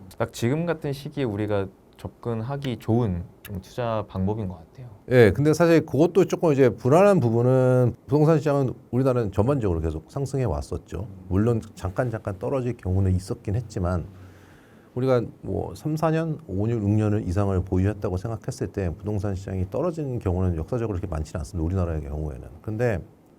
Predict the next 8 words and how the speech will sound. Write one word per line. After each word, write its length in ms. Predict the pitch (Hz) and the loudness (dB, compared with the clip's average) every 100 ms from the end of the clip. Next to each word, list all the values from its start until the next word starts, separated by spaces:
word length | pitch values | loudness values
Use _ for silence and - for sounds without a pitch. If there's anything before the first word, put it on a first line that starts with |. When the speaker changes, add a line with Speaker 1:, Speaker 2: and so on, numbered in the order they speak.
| - | -16
Speaker 2:
시각을 420 | - 180 185 165 | -8 0 4 4
좀 260 | 160 143 127 | 2 -2 -4
다르게 460 | - 107 131 - | -6 -4 -2 -2
봐야 240 | 156 95 104 | -2 0 0
되는 280 | 110 110 98 | 2 -2 -4
부분이라고 1000 | 87 95 98 92 90 80 82 82 78 - | -4 -2 0 2 0 -2 -4 -4 -4 -2
보이는 340 | 87 90 87 | 0 2 0
부분은 560 | 78 78 78 92 80 | -4 -8 -4 -4 -6